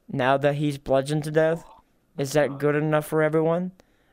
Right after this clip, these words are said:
The responses of families of Dahmer's victims was mixed, although it appears most were pleased with his death. The dis-, the district attorney who pr-, prosecuted Dahmer's, uh, Dahmer con-, uh, cautioned against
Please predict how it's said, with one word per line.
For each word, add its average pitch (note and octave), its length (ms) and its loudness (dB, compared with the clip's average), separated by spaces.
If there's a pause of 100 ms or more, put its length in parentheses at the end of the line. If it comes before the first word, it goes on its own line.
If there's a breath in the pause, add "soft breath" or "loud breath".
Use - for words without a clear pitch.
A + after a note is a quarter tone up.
(160 soft breath)
The - 140 -12
responses D3 560 -4
of D3 80 -6
families C#3+ 480 -2
of B2 160 -4
Dahmer's C3 360 -2
victims C3 520 -4
was D3 240 -2
mixed, - 480 -4 (420 soft breath)
although A2+ 300 -2
it D3 80 0
appears D3+ 480 -2
most D3+ 340 -2
were D#3 80 -2
pleased C#3 520 -4
with A#2 180 -8
his B2 180 -6
death. G2+ 420 -4 (960 soft breath)
The G#2 120 -8
dis-, - 220 -10 (300)
the B2 220 -2
district D#3 480 -4
attorney D#3 480 0
who D3+ 140 -2
pr-, - 380 -6
prosecuted D3 580 -2
Dahmer's, C3+ 400 0 (800 loud breath)
uh, B2+ 200 2
Dahmer B2 400 0
con-, C#3 280 -4
uh, B2+ 320 -2
cautioned E3+ 600 0 (360 soft breath)
against C#3 640 -2